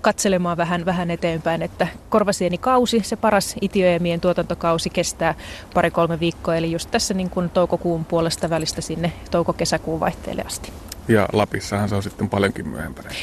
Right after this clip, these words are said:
Speaker 1: Juu, toki, toki. Lapissa se on paljon myöhemmin ja onhan se täällä,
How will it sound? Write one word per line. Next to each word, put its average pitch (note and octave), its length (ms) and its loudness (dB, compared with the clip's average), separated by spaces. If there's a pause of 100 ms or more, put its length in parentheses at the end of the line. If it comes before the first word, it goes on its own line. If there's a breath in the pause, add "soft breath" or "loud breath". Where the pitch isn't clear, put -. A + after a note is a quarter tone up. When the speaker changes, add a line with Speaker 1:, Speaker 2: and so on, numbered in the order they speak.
(120)
Speaker 1:
Juu, A3 380 8
toki, F#3+ 420 2
toki. F#3+ 380 0
Lapissa G3 320 2
se G#3+ 100 2
on G#3+ 80 0
paljon A3 260 4
myöhemmin G3 440 2
ja F3+ 180 4
onhan F3+ 200 0
se F3+ 100 0
täällä, E3+ 300 2